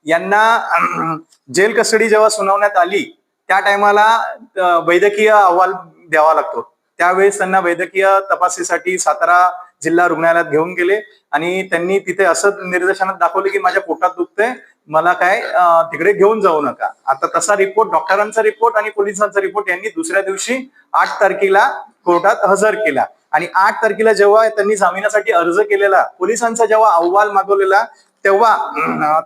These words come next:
तपासी अधिकारी आर जी तेलतुंबडे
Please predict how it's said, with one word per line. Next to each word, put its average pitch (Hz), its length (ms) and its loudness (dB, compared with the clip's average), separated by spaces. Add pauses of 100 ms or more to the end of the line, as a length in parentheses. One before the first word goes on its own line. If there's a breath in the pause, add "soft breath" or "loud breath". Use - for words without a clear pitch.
तपासी 214 400 0
अधिकारी 214 480 2
आर 220 540 2
जी 170 140 -2
तेलतुंबडे 202 600 0